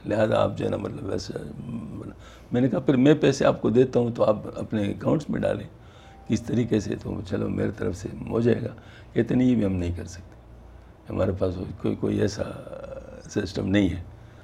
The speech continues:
तो लिहाजा आपको लेने पड़ेंगे।" फिर मैंने, अ, जो है ना, वो Alfred जो थे, उनके बच्चों को, वो उनसे नहीं लेते थे, तो मैंने कहा, "उनको दे देंगे, चलो उनको तो justify भी होता है।"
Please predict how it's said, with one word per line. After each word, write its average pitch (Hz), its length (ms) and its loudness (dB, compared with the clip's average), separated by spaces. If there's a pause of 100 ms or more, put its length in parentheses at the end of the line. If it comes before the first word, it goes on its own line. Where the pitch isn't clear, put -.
(380)
तो 101 60 -6
लिहाजा 95 380 -2
आपको - 360 -8
लेने 113 240 -6
पड़ेंगे।" - 320 -10 (1080)
फिर 131 140 8
मैंने, 131 400 6
अ, 104 80 4 (640)
जो 78 160 -4
है 101 60 0
ना, 110 80 2
वो 98 120 2
Alfred 104 640 0
जो - 420 -8
थे, - 220 -6
उनके 117 320 -4
बच्चों 98 360 -6
को, 98 100 -10 (100)
वो 113 140 0
उनसे 113 340 0
नहीं 147 160 4
लेते 101 280 0
थे, - 400 -10 (640)
तो 98 100 0
मैंने 113 260 4
कहा, 110 140 2
"उनको 139 300 2
दे 113 160 4
देंगे, 107 280 0
चलो 110 300 -4
उनको 110 260 -4
तो 107 140 -6
justify 101 540 0
भी 117 100 0
होता - 240 -4
है।" - 140 -16